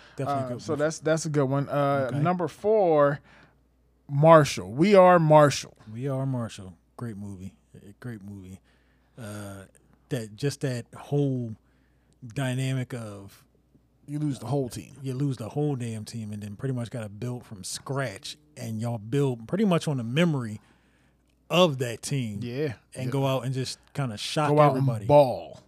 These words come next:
Speaker 2: Um, now, my top three. One of
Speaker 1: Right.
Speaker 2: my top three, it's a
Speaker 1: Top
Speaker 2: football movie,
Speaker 1: three.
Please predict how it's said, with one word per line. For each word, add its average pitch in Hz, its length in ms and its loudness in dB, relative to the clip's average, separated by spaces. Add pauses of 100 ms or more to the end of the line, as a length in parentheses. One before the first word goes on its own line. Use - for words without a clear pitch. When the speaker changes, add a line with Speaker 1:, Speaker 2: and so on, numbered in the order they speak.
(1000)
Speaker 2:
Um, 143 400 -4
now, 156 220 2
my 170 200 0
top 214 400 2
three. 202 320 0 (400)
One 175 300 -4
of 226 80 -4
Speaker 1:
Right. 220 60 -6
Speaker 2:
my 208 140 -2
top 208 360 -4
three, 202 180 -2
it's 170 260 -6
a - 60 0
Speaker 1:
Top 113 140 -4
Speaker 2:
football 190 460 2
movie, 190 560 0
Speaker 1:
three. - 180 -18